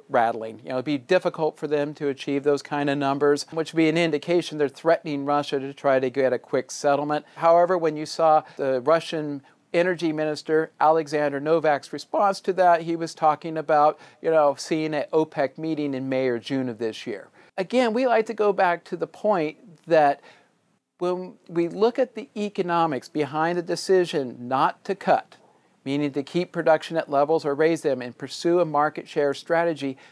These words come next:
they're much more sound than the economics of making production cuts. We've already seen the pain. Prices have come off sharply. Production is starting to rise. So the question is, you know, how long will this go on? I tend to think that at least it'll go on through the summer months.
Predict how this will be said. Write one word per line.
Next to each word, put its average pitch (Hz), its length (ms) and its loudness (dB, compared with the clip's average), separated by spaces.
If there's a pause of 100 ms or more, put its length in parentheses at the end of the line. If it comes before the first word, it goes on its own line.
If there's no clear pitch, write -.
(140)
they're 135 140 0
much 156 420 -2
more 170 240 0
sound 165 500 -2
than 139 120 -2
the 139 200 -8
economics 131 680 -4
of 127 120 -6
making 123 440 -8 (240)
production 127 480 0
cuts. - 320 -6 (260)
We've 143 160 2
already 185 480 4
seen 180 300 -4
the 165 80 -4
pain. 165 420 -4
Prices 160 460 0
have 156 120 -4
come 165 220 -4
off 165 220 2
sharply. 156 520 2 (260)
Production 156 600 -2
is 147 160 -8
starting 147 440 0
to - 140 -16
rise. 135 540 2 (260)
So 151 200 0
the 143 80 2
question 160 560 0
is, 147 280 -2
you 160 100 -8
know, 135 120 -2
how 160 260 4
long 151 280 4
will 147 100 2
this 135 220 0
go 127 420 2
on? 151 400 2 (460)
I 147 100 -2
tend 160 260 -4
to 160 80 -2
think 160 300 -6
that 139 200 0
at 127 180 -6
least 170 220 -2
it'll 156 100 -4
go 151 260 2
on 151 260 -2
through 147 140 -8
the 131 100 -6
summer 160 340 -2
months. 160 320 -2